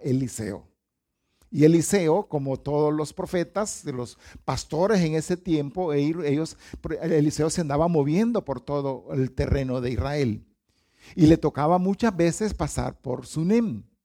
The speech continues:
donde vivía la sunemita. Y como le tocaba pasar la sunemita, siendo una mujer de mucho dinero, era una mujer, eh, rica,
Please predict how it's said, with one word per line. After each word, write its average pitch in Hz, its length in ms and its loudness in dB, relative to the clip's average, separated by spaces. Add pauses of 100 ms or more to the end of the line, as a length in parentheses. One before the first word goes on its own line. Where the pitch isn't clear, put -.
(140)
donde 127 240 0
vivía 113 260 2
la 113 100 -2
sunemita. 120 580 -8 (580)
Y 185 80 -2
como 170 400 4
le 151 160 4
tocaba 208 460 0
pasar 160 520 -4
la 139 180 2
sunemita, 143 680 -2
siendo 143 380 -2
una 131 140 -2
mujer 170 600 -4 (220)
de 147 420 4
mucho 165 840 0
dinero, 180 880 2 (460)
era 135 140 -2
una 156 100 -2
mujer, 151 360 2
eh, 170 120 2
rica, 147 640 0